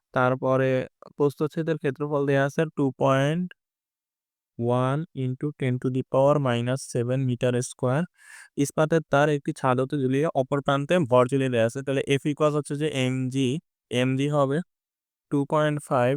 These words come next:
ইনটু নাইন পয়েন্ট এইট। এরপরে দৈর্ঘ্য বৃদ্ধি বা এল দেয়া আছে one point five into ten to the power minus three meter। এখন ওয়াই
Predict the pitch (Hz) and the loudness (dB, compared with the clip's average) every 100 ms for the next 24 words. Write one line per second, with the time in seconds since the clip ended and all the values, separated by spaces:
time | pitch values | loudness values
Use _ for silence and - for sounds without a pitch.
0 | - 135 131 135 131 123 123 131 143 143 | -2 -6 -4 -2 0 0 -2 -4 -4 -4
1 | 143 - 135 120 127 - _ _ _ _ | -6 -10 -4 -2 -2 -4 _ _ _ _
2 | _ _ _ _ _ _ _ _ _ _ | _ _ _ _ _ _ _ _ _ _
3 | _ 151 127 156 143 127 127 143 147 143 | _ -6 2 4 6 6 6 4 2 2
4 | 165 165 123 120 135 - - _ _ - | 0 2 2 2 -2 -10 -20 _ _ 0
5 | 147 156 147 120 120 - 156 180 _ _ | 2 4 4 4 2 0 -4 -4 _ _
6 | _ 123 127 139 147 156 151 156 160 - | _ 0 0 0 -4 -4 -2 -2 -4 -4
7 | 135 131 139 139 131 139 143 139 127 127 | -2 -2 -4 -4 -4 -2 -4 -2 -2 -2
8 | 131 131 143 135 139 135 123 120 127 - | -4 -4 -2 0 0 0 -2 -2 -4 -6
9 | - - 131 135 185 _ _ _ _ 185 | -16 -8 -2 0 -2 _ _ _ _ -4
10 | 135 117 - _ - - _ - 143 175 | -2 -2 -6 _ -20 -20 _ -2 2 2
11 | 160 127 135 | 4 4 6